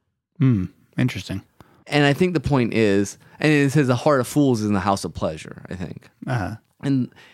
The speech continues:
Speaker 2: is that this sort of awareness of time, this awareness of,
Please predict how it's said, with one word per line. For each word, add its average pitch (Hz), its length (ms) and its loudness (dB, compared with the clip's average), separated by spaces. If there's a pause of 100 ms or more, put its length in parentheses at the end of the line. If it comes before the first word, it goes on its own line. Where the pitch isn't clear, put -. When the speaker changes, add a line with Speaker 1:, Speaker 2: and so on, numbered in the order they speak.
(140)
Speaker 2:
is 127 160 -2
that 123 220 2 (180)
this 123 260 0
sort 135 320 2
of 113 200 0 (120)
awareness 139 720 2
of 110 160 -6
time, 120 460 -2
this 104 140 -8
awareness 117 540 0
of, 101 220 -4